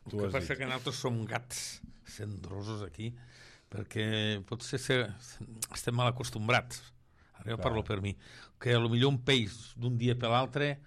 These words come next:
Speaker 2: va haver una època de la meva vida que no en volia. Un peix d'un dia per l'altre jo ja no en volia.
Speaker 1: Home, jo tinc un sogre que ell, un, el
Speaker 2: Mm,
Speaker 1: peix d'un dia per l'altre
Speaker 2: no, no, és, parlem ara ja de, de la sardina.
Speaker 1: No.
Speaker 2: És sardina d'ahir, pues,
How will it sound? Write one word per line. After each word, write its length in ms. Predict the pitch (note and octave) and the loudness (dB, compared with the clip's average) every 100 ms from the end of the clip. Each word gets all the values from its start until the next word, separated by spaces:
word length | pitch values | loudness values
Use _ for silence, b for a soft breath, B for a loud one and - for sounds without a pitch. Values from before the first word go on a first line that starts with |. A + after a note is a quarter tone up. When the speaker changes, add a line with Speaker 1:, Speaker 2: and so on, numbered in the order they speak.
| B B B B | B B B B
Speaker 2:
va 140 | A#2+ A#2+ | 0 2
haver 140 | A#2 | 4
una 200 | A#2+ A#2+ | 6 6
època 380 | B2+ B2 B2 B2 | 6 4 0 0
de 100 | A2 | 2
la 140 | G#2+ G#2+ | 0 2
meva 180 | A2 A2+ | 2 2
vida 180 | A2+ B2+ | 2 2
que 80 | C3+ | 2
no 60 | |
en 80 | C#3 | 2
volia. 360 | B2 B2 C#3+ A#2+ - - - - b b b b _ _ - - | 4 4 2 0 -6 -18 -20 -20 b b b b _ _ -20 -12
Un 120 | B2 B2 | -10 -4
peix 220 | C#3 A2+ | -2 -2
d'un 120 | A#2 | -2
dia 160 | A2+ G#2+ | 0 0
per 140 | - | 0
l'altre 320 | A2+ C3+ C#3+ D3+ | 0 0 -2 -4
jo 180 | C3 C3 C3 | -4 -4 -4
ja 100 | C3+ | -4
no 80 | |
en 60 | C3 | -4
volia. 320 | A2+ G2+ - - - - - b b b b b b | -4 -6 -10 -16 -20 -20 -20 b b b b b b
Speaker 1:
Home, 180 | F2+ F#2+ | -10 -8
jo 220 | F#2 F#2+ F2 - - | -6 -6 -6 -14 -8
tinc 200 | G#2 G#2+ | -4 -2
un 180 | G#2+ G2+ | -2 -2
sogre 420 | G2+ G2+ G2 G#2 | -2 -2 -2 -2
que 160 | A2 G#2+ G#2 G2+ | -2 0 2 2
ell, 120 | G#2+ A2+ b b b - | -2 -6 b b b -8
un, 140 | G#2 G#2 G2 | -6 -6 -4
el 100 | A2 | -2
Speaker 2:
Mm, 120 | G#2+ | 0
Speaker 1:
peix 220 | G#2+ G#2+ | 0 0
d'un 120 | G2+ | -2
dia 100 | G2 | -4
per 100 | F2+ F2+ | -2 -2
l'altre 320 | F2+ F#2+ G#2 | -2 -2 -2
Speaker 2:
no, 0 | |
no, 380 | C3+ A#2+ - - | -2 -6 -12 -14
és, 80 | - F#2+ | -14 -8
parlem 280 | A2 G#2 B2 | -6 -2 0
ara 160 | C3 | 2
ja 140 | C#3+ C#3+ D3 | 4 4 2
de, 220 | A2 A#2+ A2+ | -2 -4 -4
de 140 | G#2+ A2+ | -6 -6
la 80 | A2+ | -6
sardina. 480 | - A2 A#2+ F#2 F2 | -6 -4 -2 -2 -4
Speaker 1:
No. 40 | B B | B B
Speaker 2:
És 140 | B2 | -12
sardina 400 | - C#3+ C3+ C#3 | -6 -6 -4 -4
d'ahir, 280 | B2 B2 B2+ | -2 -2 -4
pues, 220 | A#2+ A2+ | -6 -12